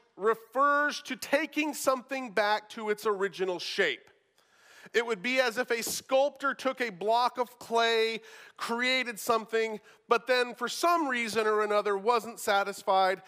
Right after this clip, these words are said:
and he doesn't just tweak or pinch or sculpt a few parts. Rather, he reduces the whole thing back to its original form. That's what's in view here, taking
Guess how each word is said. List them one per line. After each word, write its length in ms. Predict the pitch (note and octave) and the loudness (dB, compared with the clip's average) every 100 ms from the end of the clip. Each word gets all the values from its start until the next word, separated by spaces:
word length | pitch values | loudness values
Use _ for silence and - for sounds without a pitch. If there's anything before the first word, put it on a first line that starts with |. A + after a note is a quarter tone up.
| - - | -14 -2
and 140 | G#3+ | -2
he 100 | A3+ | 0
doesn't 460 | A3+ B3+ A#3 A#3+ F#3 | 0 0 0 -6 -2
just 400 | A3 A3 - - - _ - | 0 0 -4 -16 -20 _ -12
tweak 400 | G#3+ A3+ A#3 A3 | -4 -2 -2 -2
or 80 | G3+ | -4
pinch 500 | - A3 A3 A3 G#3+ | 0 2 2 0 -6
or 60 | |
sculpt 480 | F#3+ - A3 G#3+ G#3 | -6 -2 0 0 -2
a 40 | |
few 220 | F#3 G#3 G3+ | -8 -6 -6
parts. 460 | - G#3+ G#3 G3+ - - | 0 2 2 -2 -14 -2
Rather, 400 | F#3+ A#3 A#3 A#3 | 2 4 4 2
he 160 | A3 | -2
reduces 580 | G#3+ A3 F3+ D4+ C#4+ C#4 | -6 -4 0 0 0 -2
the 140 | G3+ A3 | 0 2
whole 200 | A3+ G#3+ | 2 2
thing 360 | A#3 A3 A3 - - | 2 2 0 -8 -20
back 480 | C#3+ C3+ A#3 C4 B3 | -20 2 4 4 0
to 200 | - A#3+ | -6 -6
its 160 | A3+ - | -6 -4
original 500 | G#3 G3 F3 G3+ F#3+ | 0 0 0 -2 -2
form. 520 | - F#3 F#3 C3 A2 - _ _ _ _ _ _ _ _ _ _ _ _ _ _ _ _ | -2 0 0 0 -6 -20 _ _ _ _ _ _ _ _ _ _ _ _ _ _ _ _
That's 260 | F#3 G#3 | 2 2
what's 220 | G3+ G#3 G#3 | 0 -2 -2
in 240 | F#3 D#3 - _ _ _ _ _ _ | -4 -6 -12 _ _ _ _ _ _
view 320 | D3 F3+ A#3+ | -12 -6 -4
here, 320 | G#3+ D#3 C3+ B2 | -4 -2 -4 -4
taking 720 | - C4 D4 C#4 C#4 C4+ | 0 0 0 -4 -6 -6